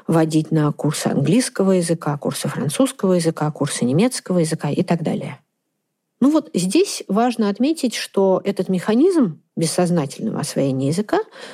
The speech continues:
запускается только начиная с определенного объема информации.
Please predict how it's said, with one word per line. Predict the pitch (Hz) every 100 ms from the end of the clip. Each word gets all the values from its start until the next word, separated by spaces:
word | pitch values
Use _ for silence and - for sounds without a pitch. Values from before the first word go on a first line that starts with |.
| - -
запускается | 196 202 202 - 370 349 - 196
только | 254 311 - - 240
начиная | 190 175 - 185 233
с | 220
определенного | 165 143 147 180 190 170 165
объема | 160 170 160 123 135 _ -
информации. | 147 - 202 117 - - -